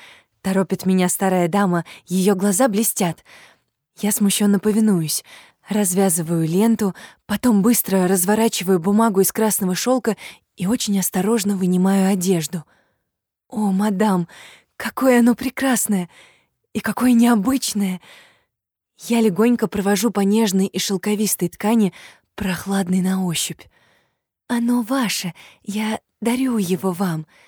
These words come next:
У нас нет детей, вот поэтому». «Какая большая честь, мадам», — говорю я, кланяясь и приложив ладони к груди. «Я вложу всю душу в исполнение вашего заказа,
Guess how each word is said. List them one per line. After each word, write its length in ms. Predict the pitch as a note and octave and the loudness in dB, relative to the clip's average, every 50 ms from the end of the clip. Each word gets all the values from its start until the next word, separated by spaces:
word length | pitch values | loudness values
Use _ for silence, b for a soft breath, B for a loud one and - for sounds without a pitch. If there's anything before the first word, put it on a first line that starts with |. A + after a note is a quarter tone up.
| b b b b _ _ _ - | b b b b _ _ _ -2
У 80 | A#3+ | 0
нас 260 | A#3 B3+ C4 - - | 0 2 0 0 -2
нет 220 | C#4+ D#4+ E4+ D#4 G#3+ | 0 0 0 0 -2
детей, 460 | F#3+ G#3+ G3+ - - G#3 F#3+ F#3 F#3 | -4 -4 -4 -4 -2 0 0 0 0
вот 280 | F#3 F#3 A#3 A#3+ - - | 0 -2 -2 -2 -4 -4
поэтому». 600 | - B3 B3 C4+ D4+ D4+ - C4 A#3 A#3 A#3 b b b b b b b _ _ _ _ _ _ _ _ _ _ _ _ _ _ _ | -4 -2 0 2 2 2 2 2 2 2 2 b b b b b b b _ _ _ _ _ _ _ _ _ _ _ _ _ _ _
«Какая 380 | - F#3+ E3+ - - G3+ G#3 G#3 | -10 -10 -8 -6 -4 -2 -2 -2
большая 480 | E3+ G#3 G#3 F#3+ - - G#3+ G3+ G#3 | 0 -2 -2 -2 -2 0 0 0 0
честь, 520 | G3+ - - B3 B3 A3+ G3+ - - - - | 0 -2 0 2 2 2 2 0 -2 -2 0
мадам», — 520 | G3 G#3+ B3 G#3+ A#3+ A#3+ A3 F#3 F3 E3+ B B B B B B B B B _ | 0 2 2 2 2 2 2 2 0 -2 B B B B B B B B B _
говорю 420 | - F#3+ G#3+ F3 F#3 G3 G3+ G#3+ | -4 -2 0 0 2 2 2 2
я, 380 | G#3 F3 G3 G#3+ B3 C4 B3+ - _ _ | 2 2 2 2 2 2 0 -2 _ _
кланяясь 640 | - - G#3 G#3 A3+ A#3 A3+ G#3 F#3+ F#3+ F3 - G#3+ | -8 -4 -2 0 2 4 4 4 4 2 2 0 -2
и 40 | |
приложив 520 | G3 - G3 F#3+ F#3+ G3 F#3 A#3+ A#3 - - | -2 -2 0 0 2 2 2 0 -2 0 0
ладони 400 | G3 F#3 F3 G#3 A#3 B3 A3 G#3 | -2 0 2 2 4 4 4 2
к 60 | F3+ | 2
груди. 500 | E3 F#3 A3+ A3+ F#3 E3+ F3+ F3 D#3 B B B B B B B B B B B _ _ _ | 0 0 0 0 0 -2 -2 -2 -4 B B B B B B B B B B B _ _ _
«Я 240 | _ G3 F#3 G3 F#3+ | _ -4 -2 0 0
вложу 380 | F3 F#3+ F#3+ G3 F#3 F#3 A3 G3+ | 2 2 2 2 2 0 0 -2
всю 240 | - - - G#3+ | -2 -2 -2 -2
душу 380 | F#3 E3+ A#3 C4 A#3+ - - G3+ | -2 0 0 0 0 0 -2 -2
в 80 | E3+ G3+ | -2 -2
исполнение 600 | - - G#3+ G#3 G#3+ A3 A#3 A#3 A3 A3 G#3 F3+ | -2 0 0 0 2 4 4 4 4 4 4 4
вашего 340 | G#3 G#3+ - - F#3+ G3+ | 2 0 0 0 -2 -2
заказа, 540 | G3 F3+ A#3 A3+ - A#3+ A3 G3 E3 F3+ E3 | 0 0 -2 0 0 0 0 2 0 -2 -4